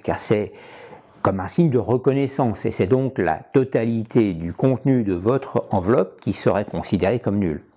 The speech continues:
À éviter donc. Maintenant que nous avons clarifié cela,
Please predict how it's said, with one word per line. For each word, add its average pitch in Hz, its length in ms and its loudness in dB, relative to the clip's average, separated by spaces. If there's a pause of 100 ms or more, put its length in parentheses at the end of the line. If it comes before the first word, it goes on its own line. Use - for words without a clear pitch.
(100)
À 85 80 0
éviter 107 400 2
donc. 76 260 -14 (1800)
Maintenant 240 360 0
que - 100 -12
nous 160 180 0
avons 165 240 2
clarifié 139 500 0
cela, - 280 -2